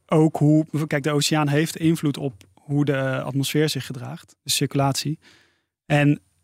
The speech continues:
de, de positie van die jetstream is een van die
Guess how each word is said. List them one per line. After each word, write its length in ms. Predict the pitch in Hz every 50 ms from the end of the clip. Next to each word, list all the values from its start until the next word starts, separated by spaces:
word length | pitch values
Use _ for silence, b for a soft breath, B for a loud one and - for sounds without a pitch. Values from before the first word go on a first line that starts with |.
| _ _ _ _ - 165 135 123 _ _ _
de, 580 | - - 135 139 156 143 139 139 139 139 135 135
de 100 | 131 143
positie 520 | 131 - 151 143 202 202 - - 156 151 -
van 200 | - 135 127 123
die 120 | 127 127
jetstream 680 | 120 - 151 170 - - - - 131 127 135 175 190 185 _
is 280 | - 151 147 - - -
een 300 | - 156 151 156 175 160
van 200 | - 147 135 135
die 300 | 131 131 135 135 139 139